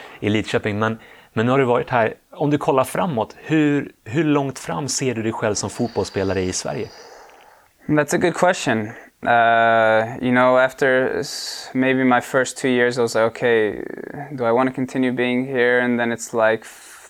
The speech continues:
Speaker 2: three more years after that, and, uh, five years now, I'm, I'm still here. So, uh, in the football, in the football world, a lot of thing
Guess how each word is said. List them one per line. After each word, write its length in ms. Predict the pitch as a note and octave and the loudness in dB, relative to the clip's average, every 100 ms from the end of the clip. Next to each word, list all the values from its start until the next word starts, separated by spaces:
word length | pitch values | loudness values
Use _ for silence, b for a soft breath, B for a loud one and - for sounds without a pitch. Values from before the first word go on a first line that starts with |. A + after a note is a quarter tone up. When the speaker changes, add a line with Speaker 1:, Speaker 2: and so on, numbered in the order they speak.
| _ | _
Speaker 2:
three 180 | C3+ B2+ | -2 2
more 220 | B2 B2+ | 2 4
years 220 | B2+ B2+ B2 | 4 2 2
after 260 | B2 - | -2 -2
that, 240 | B2+ A#2+ A2+ | 0 2 0
and, 100 | A2 | -4
uh, 440 | G#2+ G#2+ - - | -4 -6 -8 -10
five 360 | - B2+ B2 A#2 | -2 0 2 2
years 240 | B2 A#2+ | 0 0
now, 280 | A#2+ A2+ G#2+ | 0 2 2
I'm, 180 | G#2+ G#2 | 0 -2
I'm 160 | - A2+ | -6 -8
still 240 | - A#2+ A2+ | -4 -4 0
here. 280 | B2 G#2+ - b b b b - | 0 0 -4 b b b b -18
So, 440 | - - A#2+ A#2 | -8 0 2 4
uh, 360 | A#2 A2+ A2 G2 | 4 4 2 2
in 80 | A#2 | -2
the 60 | |
football, 840 | - C3+ C3 - C3 C3 B2+ A#2+ A2+ | -2 -2 -2 0 2 4 2 2 -2
in 80 | A2+ | -4
the 60 | A#2 | -4
football 380 | C3+ C3 C3 | -4 -2 0
world, 380 | C3 B2+ B2+ B2+ - - | 4 4 4 0 -8 -12
a 160 | - - | -8 -2
lot 200 | B2 B2+ | 2 2
of 80 | B2+ | 0
thing 300 | C3 A#2+ | -4 -4